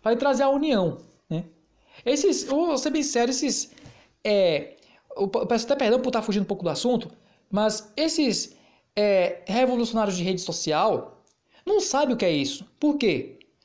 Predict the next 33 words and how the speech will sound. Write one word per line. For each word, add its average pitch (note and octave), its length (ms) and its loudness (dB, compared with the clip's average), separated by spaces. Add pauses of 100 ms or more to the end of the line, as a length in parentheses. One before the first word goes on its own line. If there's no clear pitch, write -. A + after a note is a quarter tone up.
Porque E4+ 180 0
na E4+ 80 4
maioria D#4+ 180 2
das G#3+ 200 2
vezes, F#3 560 0 (520)
ele A3+ 280 2
é - 280 0 (540)
pegar A3+ 340 2
o A3+ 160 0
re-, A3+ 280 0
o G#3 60 0
revolucionário A3 540 0
da, G#3+ 100 0
da G3+ 280 -4
esquerda F#3 500 -2
aqui. C#3+ 320 -6 (1400)
A - 40 -20
maioria G4+ 180 0
das E4 100 2
vezes C#4+ 140 0
é C4 140 4
de G#3+ 100 0
maior B3+ 400 2
já, F#3 240 2
tem F3+ 300 -2
seus D#3 260 -4
trinta E3+ 320 -2
anos, G#3+ 680 0 (180)
seus D3 160 -4
vinte D3 260 -4
e D#3 40 -6
cinco E3 340 -4
anos, G3+ 520 0